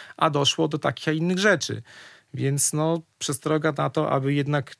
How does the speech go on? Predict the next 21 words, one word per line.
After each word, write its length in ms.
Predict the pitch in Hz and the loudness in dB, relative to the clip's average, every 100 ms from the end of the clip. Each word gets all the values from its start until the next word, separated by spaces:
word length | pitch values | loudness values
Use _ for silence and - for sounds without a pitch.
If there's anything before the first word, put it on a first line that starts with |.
| - | -8
czasami 480 | 135 - 160 165 | -4 2 2 2
może 380 | 156 151 139 147 | 2 2 4 2
warto 440 | 127 143 131 151 143 | 4 2 2 -2 0
skontrolować 680 | - 165 151 156 151 135 120 | 0 0 2 4 6 4 2
te 100 | - | -2
nasze 260 | 131 - 120 | -2 -2 -2
pociechy, 480 | 131 - 139 139 | -2 0 0 -2
co 160 | 127 143 | 0 2
robią 200 | 156 170 | 2 0
w 40 | |
tym 140 | - 170 | 0 -2
internecie, 680 | 156 160 151 156 - 143 143 | 0 0 0 0 0 0 0
co 180 | - 131 | 0 0
robią 280 | 139 156 | 2 2
na 140 | 151 151 | 2 2
osiedlu 500 | 139 151 143 143 147 | 2 0 0 0 0
i 80 | 135 | -2
z 80 | |
kim 140 | - 123 | -4 -2
się 140 | - | -2
zadają. 480 | 107 104 98 95 95 | -4 -2 -2 -4 -8